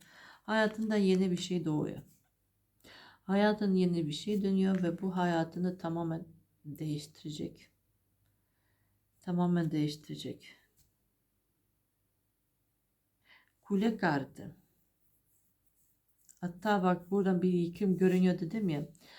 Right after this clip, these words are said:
Belki, ım, yeni bir şey doğuyor dedim ya. Eski yıkıp yeni bir şey inşa edeceksiniz. Öyle ikizler burcu, öyle bir şey düşünüyorum ben burada.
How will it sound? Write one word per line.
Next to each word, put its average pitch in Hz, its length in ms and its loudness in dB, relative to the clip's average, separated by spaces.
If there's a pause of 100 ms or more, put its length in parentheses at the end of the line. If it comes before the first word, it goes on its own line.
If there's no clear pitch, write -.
(420)
Belki, 180 720 2
ım, 151 380 -6 (500)
yeni 180 360 4
bir 180 60 4
şey 180 340 2
doğuyor 180 280 6
dedim 202 320 0
ya. 143 200 -2 (1700)
Eski - 380 -4
yıkıp 190 600 0
yeni 180 320 4
bir 165 60 -8
şey 175 260 -2
inşa 147 360 -2
edeceksiniz. - 800 -8 (1900)
Öyle 180 160 2
ikizler 156 500 0
burcu, 139 260 -2
öyle 165 220 2
bir 165 40 -10
şey - 280 -6
düşünüyorum 143 540 -8
ben 113 220 -10
burada. - 180 -14